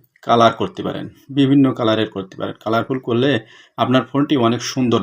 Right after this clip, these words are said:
দেখা যাবে। আপনি চান না আপনার ফোনটি অনেক সুন্দর দেখা যাক? এখানে যদি ব-, কালার থাকে, অন্য কালার আসে, তাহলে আপনার ফোনটি আর একটু সুন্দর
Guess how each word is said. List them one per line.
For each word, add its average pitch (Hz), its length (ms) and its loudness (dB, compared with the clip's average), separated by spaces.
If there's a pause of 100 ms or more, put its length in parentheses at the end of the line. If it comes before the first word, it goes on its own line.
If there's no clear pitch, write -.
দেখা 95 200 -6
যাবে। 90 160 -6 (480)
আপনি 131 240 -8
চান 131 180 2
না 147 60 4 (100)
আপনার 127 240 -6
ফোনটি 127 240 -4
অনেক 127 280 -2
সুন্দর 120 300 0
দেখা 120 220 -4
যাক? 135 100 -2 (460)
এখানে 156 280 4
যদি 131 220 4
ব-, 123 200 -2 (440)
কালার 127 340 6
থাকে, 104 180 -4 (340)
অন্য 127 140 0 (120)
কালার 113 300 2
আসে, 95 140 -6 (800)
তাহলে 127 200 -2
আপনার 127 220 -4
ফোনটি 123 280 -4
আর 123 120 -2
একটু - 200 -16
সুন্দর 123 220 0